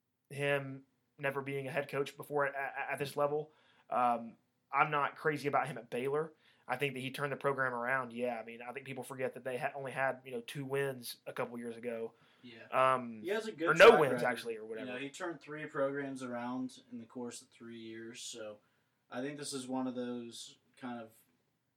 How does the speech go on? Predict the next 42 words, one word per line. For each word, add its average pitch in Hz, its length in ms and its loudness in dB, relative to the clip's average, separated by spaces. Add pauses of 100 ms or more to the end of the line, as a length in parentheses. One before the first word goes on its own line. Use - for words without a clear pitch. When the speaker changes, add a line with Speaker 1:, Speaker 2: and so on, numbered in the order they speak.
(260)
Speaker 2:
I 151 60 0
don't 190 140 2
wanna 175 120 2
say, 165 160 -4
like, 135 220 0
rebuilding, 123 560 -2
but 117 240 -8 (140)
one 135 200 -4
of 123 80 -4
those 123 220 -4
hires 120 400 -4
where 113 80 -16
it's 107 120 -14
kinda 117 280 -10
like, 110 240 -10
we're 123 140 -6
in 123 100 -4
this 117 160 -8
for 120 100 -20
the 113 80 -16
long 113 380 -10
run. 113 300 -12 (520)
Um, 110 300 -10
Speaker 1:
Seven, 170 640 2
seven 175 440 0
years, 165 680 -2 (340)
sixty 156 440 -6
or 135 40 -4
seventy 131 340 -2
million, 123 520 -4
I 123 80 -12
think, 120 120 -14 (120)
plus - 220 -12
incentives. 107 420 -16 (260)
Speaker 2:
Yeah, 110 260 -8 (100)
I 147 80 -6
mean, 170 200 -6 (360)
I 190 160 4
knew 180 220 -2
that 139 400 2 (120)
the 139 80 -10
Panthers 131 680 -6